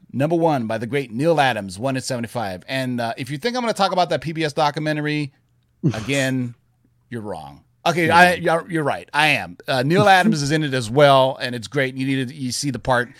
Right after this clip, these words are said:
Speaker 1: Him and Steranko in it are absolutely incredible 'cause they talk about the, uh, the, the gold,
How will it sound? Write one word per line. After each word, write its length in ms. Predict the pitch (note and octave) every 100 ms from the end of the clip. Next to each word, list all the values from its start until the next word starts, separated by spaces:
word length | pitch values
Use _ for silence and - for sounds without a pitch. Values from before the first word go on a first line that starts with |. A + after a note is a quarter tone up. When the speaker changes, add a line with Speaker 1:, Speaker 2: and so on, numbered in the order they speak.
| - _
Speaker 1:
Him 160 | - G#3
and 100 | G3+
Steranko 580 | - D#3 E3 D#3+ F3+ F#3
in 60 |
it 160 | F3 -
are 140 | B2
absolutely 400 | B2+ B2+ - B2+
incredible 340 | A2+ C3+ A#2+ G#2
'cause 120 | G#2
they 100 | G#2+
talk 220 | B2+ A#2
about 380 | G#2+ A2 G2+ -
the, 280 | G#2+ G2+ G2
uh, 340 | F2 E2+ D#2+ -
the, 200 | G2+ F#2 D#2+
the 80 | A2
gold, 320 | A#2 A#2